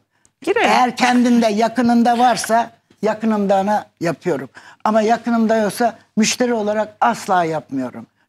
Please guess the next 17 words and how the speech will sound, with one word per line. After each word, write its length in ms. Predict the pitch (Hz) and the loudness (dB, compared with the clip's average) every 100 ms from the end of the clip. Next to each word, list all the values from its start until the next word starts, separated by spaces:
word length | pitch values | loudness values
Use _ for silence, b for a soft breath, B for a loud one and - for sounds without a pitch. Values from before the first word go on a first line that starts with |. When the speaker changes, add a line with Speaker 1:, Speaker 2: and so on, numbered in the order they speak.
| - | 0
Speaker 2:
Çünkü 360 | 247 247 240 | 2 2 2
neden 260 | 220 220 220 | 2 2 0
yapmıyorum? 640 | 185 165 - 165 160 190 - _ _ _ _ _ _ | 0 -4 -4 -4 -2 -4 -8 _ _ _ _ _ _
İnsanlar 640 | 240 240 240 254 240 247 262 - _ _ _ | 0 0 2 2 2 2 0 -6 _ _ _
sabırsız. 920 | - 208 190 208 - 185 123 - - _ - | -4 -2 0 0 -2 -4 -6 -10 -16 _ -14
Speaker 1:
Evet. 220 | 170 156 151 _ _ _ _ b b - | -12 -12 -14 _ _ _ _ b b 0
Speaker 2:
Niye 200 | 240 285 | 0 0
sabırsız? 580 | - 202 180 165 214 - B B B - | -2 -2 -2 -4 -6 -8 B B B -4
İnsanlar 460 | 220 269 262 285 254 - _ | -2 0 2 0 -2 -8 _
hemen 360 | - 320 330 277 | -4 0 2 2
bir 80 | 285 | 2
şey 280 | - 262 - _ - | 0 -2 -4 _ -4
bıçakla 460 | 269 320 - 294 277 | 0 0 0 0 0
kes 320 | - 302 285 | 0 -2 0
oraya 300 | 269 277 247 | 0 2 2
al 180 | 226 156 | 0 -2
diyor. 220 | 156 | -8